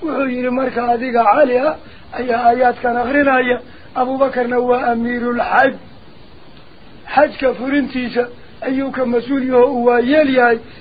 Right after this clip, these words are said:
Adigana aayadahaas meelaha lagu kulma ku akhri. Aayaduhu marka qoladii Carabta la ogeysiinayay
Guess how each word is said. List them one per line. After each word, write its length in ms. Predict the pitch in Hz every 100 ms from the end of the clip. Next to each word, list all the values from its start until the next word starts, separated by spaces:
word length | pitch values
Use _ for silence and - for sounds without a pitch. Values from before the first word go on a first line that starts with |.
| - 247
Adigana 360 | 254 254 247 240
aayadahaas 540 | 233 240 262 240 220 - - - -
meelaha 360 | 254 262 254
lagu 220 | 247 262 247
kulma 280 | 240 240 233
ku 100 | 269
akhri. 280 | 254 233 233 - - -
Aayaduhu 500 | - 254 269 311 285
marka 300 | 262 262 233 - - - - - - -
qoladii 320 | 247 262 254
Carabta 440 | 233 254 247 254
la 120 | 240
ogeysiinayay 880 | 233 233 233 226 277 277 254 247 240